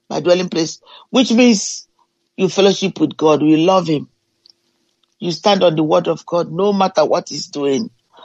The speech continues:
You know, when I was unjustly incarcerated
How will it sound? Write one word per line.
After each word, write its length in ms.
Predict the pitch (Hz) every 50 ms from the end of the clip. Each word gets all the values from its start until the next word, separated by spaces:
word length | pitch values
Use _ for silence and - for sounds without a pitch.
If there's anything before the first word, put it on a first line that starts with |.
| - - _ - - _ -
You 80 | 202
know, 140 | 202 214 220
when 180 | 214 220 240 247
I 120 | 233 214
was 680 | 196 185 185 196 226 233 240 220 185 - - - _ _ _ _ 160 156 - - -
unjustly 760 | 190 180 170 160 143 - 240 254 240 - - 208 202 180 - - _ _ _ _ _ _ _ _ _ _ _ _ _ _ _ _ _ _ _ _ _ _ _ _ _ _ _ _ _ _ _ _ _ _ _ _ _ _ _ - - _ _ _ _ _ _ _ _ _ _ _ _ _ _ _
incarcerated 800 | - 175 165 - 165 160 151 - 160 170 165 - - 143 139 -